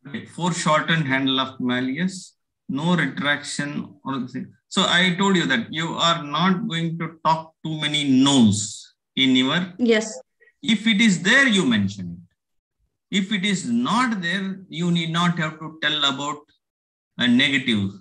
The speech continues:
Speaker 1: unnecessary. If it is relevant, then you tell it.
Speaker 2: Yes, sir.
Speaker 1: Okay. Pars flaccida is normal. That is good. So you, you, you have, uh, very nicely put your, uh,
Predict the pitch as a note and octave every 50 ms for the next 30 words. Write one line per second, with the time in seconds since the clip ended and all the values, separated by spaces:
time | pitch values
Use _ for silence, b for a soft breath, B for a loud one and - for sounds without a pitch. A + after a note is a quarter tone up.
0 | _ _ _ _ - D3 D#3+ D#3+ C#3+ C#3 C3 B2 C3 B2+ B2 B2 A#2+ - - F3
1 | F3 F3 F#3 D#3+ F3+ E3+ C3 B2+ A#2+ D3 D#3+ F3+ G3+ G3+ G#3+ B3 C4 C4+ B3+ -
2 | _ _ _ _ _ _ _ _ - - D#3 D#3+ D3+ C3+ A#2 F#2+ G2 F#2 E2 D#2
3 | - - - _ _ _ _ _ _ _ _ _ _ _ _ _ _ - C4 A#3
4 | A#3 A3 G#3+ A3+ - - - G#3 G3 - _ _ _ _ _ _ C3 B2 - -
5 | - - _ - F#3 G#3+ G#3+ F#3+ - - F3 F3 F3 E3+ - E3+ D#3+ E3+ F3 F3+
6 | F3 E3+ - - B2 A2+ G2+ F#2+ F2+ F#2 F#2+ - - - _ - B2 B2 B2 C3+
7 | C3+ A#2 A2+ G#2 F#2 G2 G2 - - _ - C#3+ - - C#3+ C#3 C#3 C#3 C#3+ C#3
8 | C#3 C#3 C#3 C#3 C#3 C3+ C#3 C3+ C3+ - - - A#2+ B2+ A#2+ A2 G#2+ G#2 G#2+ -
9 | - C3 C#3 C#3+ C3+ C3 B2 - - A#2 A#2 A#2 A2 A2 B2 B2 B2+ C3 B2+ -
10 | - C3 C3+ C3 B2 B2+ - C3 A#2+ B2 A#2+ A2+ A2+ A2 A2 G#2+ G#2+ G#2 G#2+ G#2+
11 | G#2+ G#2+ G#2 G#2